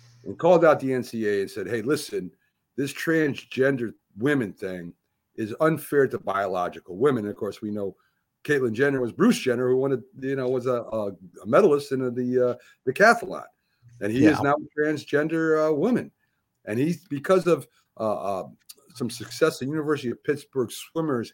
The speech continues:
Speaker 1: having. I'm trying to remember her name. I knew it before. Leah something or other. She's winning all the, the swim meets.
Speaker 2: Yeah, I know the
Speaker 1: And
Speaker 2: story, yeah.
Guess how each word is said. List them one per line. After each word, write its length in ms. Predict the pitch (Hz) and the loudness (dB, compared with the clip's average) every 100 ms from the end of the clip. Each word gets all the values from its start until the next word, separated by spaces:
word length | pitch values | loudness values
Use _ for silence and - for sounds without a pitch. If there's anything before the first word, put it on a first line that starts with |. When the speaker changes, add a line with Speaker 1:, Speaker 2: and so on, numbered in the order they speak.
| - | 0
Speaker 1:
having. 460 | 135 120 85 90 - _ _ _ _ | 2 2 -4 -14 -18 _ _ _ _
I'm 80 | - | -10
trying 160 | - 139 | -2 -2
to 60 | |
remember 260 | 143 139 135 | 0 -2 0
her 60 | |
name. 200 | 123 120 | 0 -2
I 80 | 107 | -2
knew 180 | 101 131 | 0 0
it 60 | 113 | 0
before. 300 | 113 131 92 | -2 -4 -4
Leah 300 | 113 151 120 | 0 2 2
something 420 | - 139 135 95 | 0 -4 -4 -6
or 140 | 87 | -6
other. 220 | 82 82 78 | -6 -8 -12
She's 200 | 95 85 | -12 -8
winning 280 | 110 113 101 | -6 -6 -4
all 180 | 101 | -4
the, 180 | 98 95 - _ _ - | -6 -10 -14 _ _ -12
the 80 | 107 | -10
swim 340 | - 247 233 | -2 2 2
meets. 400 | 90 73 - - _ _ - | 0 -6 -14 -20 _ _ -4
Speaker 2:
Yeah, 200 | 123 110 | 0 2
I 40 | |
know 140 | 110 101 | 2 0
the 20 | |
Speaker 1:
And 100 | 107 | 0
Speaker 2:
story, 380 | - 104 101 | 2 2 2
yeah. 100 | 104 | 0